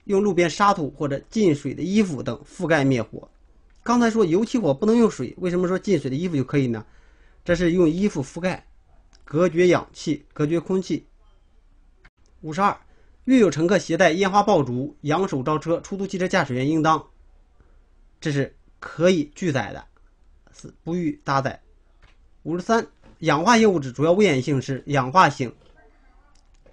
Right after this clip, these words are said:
氧化性物质，咱们就理解是什么呢？它可以供氧、氧化，当然还可以助燃嘛，燃烧需要氧，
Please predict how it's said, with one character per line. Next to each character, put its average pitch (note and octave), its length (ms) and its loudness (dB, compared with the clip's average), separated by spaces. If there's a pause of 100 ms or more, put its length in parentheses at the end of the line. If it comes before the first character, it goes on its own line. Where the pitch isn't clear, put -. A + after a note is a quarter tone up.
(100)
氧 D3+ 220 -2
化 A#3 200 4
性 A3 140 6
物 F#3+ 100 0
质， C3+ 140 -4 (560)
咱 C#3+ 120 0
们 F3+ 240 2
就 E3+ 140 0
理 D3+ 140 0
解 D3+ 160 0
是 C3 60 -4
什 B2+ 100 -6
么 C3+ 60 0
呢？ C3+ 120 -2 (1000)
它 C3 120 -12
可 C#3+ 100 -6
以 B2+ 40 -4
供 E3+ 240 2
氧、 B2+ 200 -2 (800)
氧 B2+ 180 -6
化， D#3+ 280 -4 (720)
当 C#3 120 -2
然 B2+ 120 -2
还 C3 80 -4
可 C#3+ 80 -4
以 B2+ 160 0
助 C#3+ 180 -6
燃 A2 180 -4
嘛， C3 200 -2 (580)
燃 C3+ 180 -4
烧 D3 140 -2
需 D3 120 -6
要 D#3 100 0
氧， A#2+ 200 -4